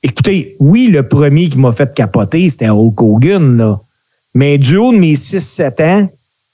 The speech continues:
il y en avait un qui était encore plus fort que lui. Puis parce que lui, c'était un guerrier, c'était un G I Joe dans ma tête. Lui, c'était le Caporal Kirchner.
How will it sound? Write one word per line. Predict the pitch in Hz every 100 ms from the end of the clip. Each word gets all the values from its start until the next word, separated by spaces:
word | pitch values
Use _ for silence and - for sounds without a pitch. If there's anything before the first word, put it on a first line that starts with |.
| _ _ _
il | 131
y |
en | 131
avait | 139 135
un | 190
qui | 175
était | 147
encore | 143 147 160 -
plus | 170
fort | 151 170 165
que | 127
lui. | 143 127 143 175 175 _ _ _ _ _ _
Puis | 120
parce | 104 123 -
que | 147
lui, | 131 185
c'était | - 151
un | 139
guerrier, | 131 131 113 127 175 180
c'était | -
un | 135 135
G | 127 160
I | 151 127 120
Joe | 131 175
dans | 151 113
ma | 110
tête. | 113 135 175 165 - _ _ -
Lui, | 143 190
c'était | - 139 135
le | 123
Caporal | 151 131 143 131 131 131
Kirchner. | 113 127 110 - 117 104